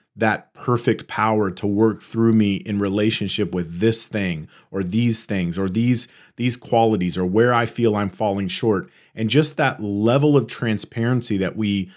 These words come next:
attain with God in a moment brings us face to face with his, his love and his compassion.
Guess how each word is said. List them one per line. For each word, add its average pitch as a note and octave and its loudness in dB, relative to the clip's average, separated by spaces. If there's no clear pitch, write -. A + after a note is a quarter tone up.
attain C3 0
with G#2 0
God A2+ -2
in A2 -4
a G2 -2
moment A2 4
brings C3+ 2
us C3+ 0
face C#3 2
to A#2+ -2
face A2+ 2
with A2 2
his, G2+ 0
his G2 -8
love A2+ 2
and G#2+ 0
his G2+ -2
compassion. G2 -2